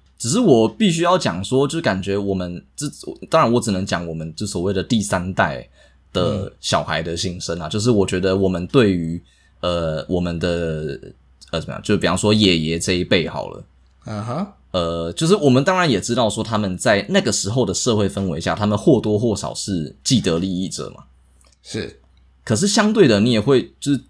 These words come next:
Speaker 1: 哦，我们也会想说，但他们也是一种离乡背景过来台湾。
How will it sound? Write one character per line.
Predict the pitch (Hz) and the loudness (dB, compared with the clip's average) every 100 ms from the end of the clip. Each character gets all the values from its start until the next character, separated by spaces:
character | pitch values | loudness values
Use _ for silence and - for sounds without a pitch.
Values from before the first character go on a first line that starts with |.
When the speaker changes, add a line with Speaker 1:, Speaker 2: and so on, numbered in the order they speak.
| _ _ - | _ _ 0
Speaker 1:
哦， | 110 | 2
我 | 107 | 4
们 | 104 98 | 2 2
也 | |
会 | 104 135 | 2 2
想 | 110 - | 2 -4
说， | - 101 92 | -4 -2 -2
但 | 98 127 | 0 0
他 | 123 | 0
们 | 117 107 | 0 0
也 | 80 | -4
是 | - 104 | -4 -4
一 | 95 101 | -4 -6
种 | 87 62 50 _ _ | -6 -8 -12 _ _
离 | - 101 110 | -4 2 4
乡 | 113 131 131 | 4 2 4
背 | 151 107 | 4 4
景 | - 67 | 0 -8
过 | - 98 | -4 -4
来 | 69 | -4
台 | - 71 64 | -6 -8 -8
湾。 | 69 71 | -8 -10